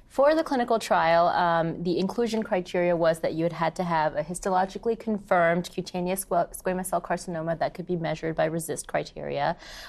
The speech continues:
Um, you had to be pretty healthy and have good, uh, liver, renal, and bone marrow function. Um, and then the most important part was that you had to be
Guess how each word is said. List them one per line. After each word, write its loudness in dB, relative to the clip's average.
Um, 2
you 2
had 4
to -8
be 0
pretty -2
healthy 0
and 0
have 0
good, 2
uh, 4
liver, 4
renal, 2
and 0
bone 2
marrow 2
function. -4
Um, 2
and 2
then 4
the 6
most 2
important 2
part 4
was 0
that 4
you 2
had 0
to -4
be -2